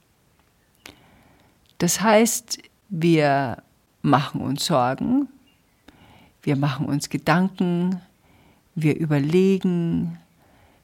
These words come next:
wir erforschen, wir denken, was könnte man denn da machen? Wir mischen uns in das andere Leben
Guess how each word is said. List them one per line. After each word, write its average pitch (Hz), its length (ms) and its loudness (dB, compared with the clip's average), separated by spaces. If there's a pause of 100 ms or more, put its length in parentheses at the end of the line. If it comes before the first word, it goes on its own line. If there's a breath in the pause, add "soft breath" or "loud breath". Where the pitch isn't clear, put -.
(140)
wir 143 120 0
erforschen, 165 1120 -2 (320 soft breath)
wir 151 100 0
denken, 143 360 -2
was 156 160 -4
könnte 139 280 -4
man 127 160 -4
denn 143 180 -8
da 175 220 2
machen? 156 640 -2 (320 loud breath)
Wir 147 140 4
mischen 151 380 2
uns 131 180 -4
in 131 120 -4
das 135 140 -4
andere 139 280 -4
Leben 143 300 -4